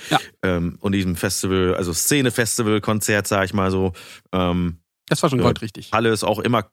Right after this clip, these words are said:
Speaker 2: cool in der Essigfabrik. Ist irgendwie, äh, einfach Rock'n'Roll, das Gelände. Finde ich irgendwie super. Ähm, ja, war echt einfach eine total geile Erfahrung.
Speaker 1: Ja.
Speaker 2: Hat sehr Spaß gemacht.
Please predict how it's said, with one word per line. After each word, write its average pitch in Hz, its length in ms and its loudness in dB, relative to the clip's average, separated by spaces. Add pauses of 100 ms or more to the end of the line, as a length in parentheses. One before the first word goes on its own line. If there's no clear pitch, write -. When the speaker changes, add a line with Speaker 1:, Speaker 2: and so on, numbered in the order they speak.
(120)
Speaker 2:
cool 135 180 2
in 113 80 2
der 107 180 0
Essigfabrik. 104 840 -2
Ist 92 100 -2
irgendwie, 107 480 2 (500)
äh, 98 60 0
einfach 95 400 2
Rock'n'Roll, 104 480 4
das 104 180 0
Gelände. 101 560 2 (340)
Finde 117 200 -2
ich - 40 2
irgendwie 107 160 2
super. 98 640 0
Ähm, 87 680 0 (420)
ja, 147 360 0 (140)
war 127 240 2
echt 117 120 -2
einfach 131 160 0
eine 127 120 -2
total 127 360 -2
geile 131 240 0
Erfahrung. 120 440 0
Speaker 1:
Ja. 95 80 -6
Speaker 2:
Hat - 100 -10
sehr 110 120 -4
Spaß 90 340 -6
gemacht. - 420 -10